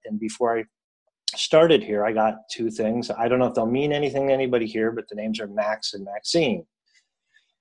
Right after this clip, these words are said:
And then the pastor of the church said, "Well,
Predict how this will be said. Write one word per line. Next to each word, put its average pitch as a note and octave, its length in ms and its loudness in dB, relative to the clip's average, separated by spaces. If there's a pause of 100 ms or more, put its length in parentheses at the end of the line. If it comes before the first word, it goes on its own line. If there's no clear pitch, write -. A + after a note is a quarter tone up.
(160)
And A#2+ 120 2
then A#2 160 2
the A2 60 0
pastor C3+ 480 4
of G#2+ 60 2
the G2 100 -2
church - 640 0
said, G#2+ 420 0
"Well, B2 480 6